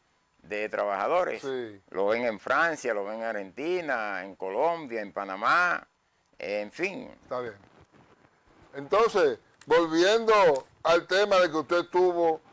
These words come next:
Speaker 2: en Cuba, o sea, ¿usted con la ayuda de Dios res-, resolvió el problema de su salud?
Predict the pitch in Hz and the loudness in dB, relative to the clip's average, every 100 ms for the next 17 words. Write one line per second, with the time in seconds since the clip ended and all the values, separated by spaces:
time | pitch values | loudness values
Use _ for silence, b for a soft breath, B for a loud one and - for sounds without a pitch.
0 | - 143 147 143 127 123 160 151 143 135 | -10 -8 -4 -2 0 0 2 2 2 -2
1 | 135 165 196 208 190 151 165 160 147 180 | -2 0 2 2 2 0 0 2 2 2
2 | 190 180 175 185 165 160 135 151 - - | 2 2 0 0 2 0 -4 -16 -16 -6
3 | 160 160 147 165 170 160 165 165 165 160 | -4 0 0 0 -2 0 0 0 -4 -4
4 | 170 151 | -2 -2